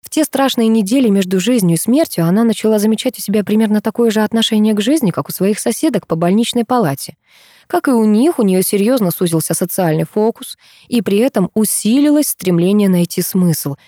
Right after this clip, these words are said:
Ей всё больше хотелось тратить время только на самых любимых и близких. Лори Карстенсен пришлось провести в больнице четыре месяца. Она была вынуждена лежать неподвижно на спине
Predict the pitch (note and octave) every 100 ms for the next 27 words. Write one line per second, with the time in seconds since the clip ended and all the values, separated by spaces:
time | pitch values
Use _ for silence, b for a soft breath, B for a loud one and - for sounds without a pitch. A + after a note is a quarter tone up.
0 | b - F3+ F3+ - F#3 G3 F#3 E3+ E3+
1 | E3 G3 F3+ - F3+ E3+ E3+ E3 A3+ F3+
2 | - F3+ F#3 F3 E3+ - F#3 F3+ G3 -
3 | G3 E3 E3+ D#3+ - D#3+ D3 C#3 - C#3+
4 | _ _ _ b b b b b b -
5 | D#4 D#4+ - F#4+ F#4 - G3+ F3+ E3 F3+
6 | - E4 - A3 A3+ - A#3 G#3 A3 D4+
7 | - A#3 - A3+ A#3+ B3 A#3+ A3 F#3+ -
8 | D3 - D#3+ F3 F3+ F3 F3+ G3 F#3 F3
9 | F3+ F3+ F#3 G3 F3+ F#3 F3 F3 A3+ G#3+
10 | F3 E3+ - F#3+ A3 C#4+